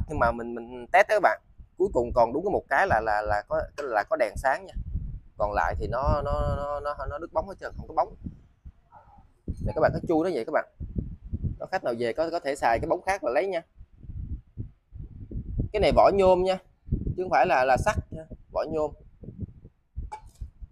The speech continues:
Mà thấy cái trái, à, cái này nó dạ lên ha, rất là sáng luôn.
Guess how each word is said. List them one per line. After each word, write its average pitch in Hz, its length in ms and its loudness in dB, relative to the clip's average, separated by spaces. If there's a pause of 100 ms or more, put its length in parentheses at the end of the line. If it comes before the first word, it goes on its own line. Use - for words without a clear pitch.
(1080)
Mà 107 100 -6
thấy 156 100 -6
cái 175 80 -2
trái, 170 360 0
à, 139 220 0 (340)
cái 156 80 -6
này 117 100 0
nó 123 160 -2
dạ 85 280 -2
lên 127 160 -6
ha, 127 100 -14 (540)
rất - 100 -20
là - 60 -20
sáng 139 320 -8
luôn. 123 120 -12